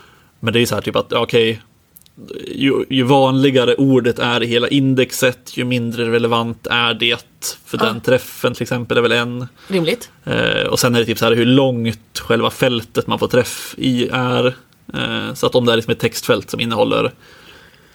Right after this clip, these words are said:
Speaker 1: en halv novell och du får en träff på ett ord, så är inte det lika relevant som om du får en träff i en liten kort beskrivning med det ordet i.
Speaker 2: Ja, men så här, det är ju det, om, om man söker på kontrakt och det är kontrakt i rubriken, så är det mer värt än om det är kontakt,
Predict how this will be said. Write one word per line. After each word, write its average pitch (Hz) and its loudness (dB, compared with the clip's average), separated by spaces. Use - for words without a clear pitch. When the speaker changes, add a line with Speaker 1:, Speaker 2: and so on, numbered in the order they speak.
Speaker 1:
en 120 -2
halv 117 2
novell 127 2
och 117 0
du 123 -4
får 117 0
en 117 -2
träff 120 -4
på - 0
ett - -4
ord, 123 0
så 120 -4
är 120 2
inte 120 -4
det 127 4
lika 117 0
relevant 117 0
som 120 -6
om 113 -4
du 110 -2
får 117 -6
en 113 -4
träff - -6
i 117 -4
en 117 0
liten 117 -4
kort - -2
beskrivning 110 -4
med 110 -8
det 110 0
ordet 98 -8
i. - -14
Speaker 2:
Ja, 208 -2
men 226 0
så 208 -4
här, 180 0
det 202 2
är 202 2
ju 196 -2
det, 196 0
om, 202 -2
om 214 0
man 208 2
söker 220 0
på 175 2
kontrakt 196 -2
och 196 -4
det 190 2
är 180 0
kontrakt 185 -2
i 175 0
rubriken, 175 2
så 170 -4
är 165 4
det 180 2
mer 151 0
värt 156 0
än 156 -4
om 151 -2
det 147 0
är 147 -2
kontakt, 147 -4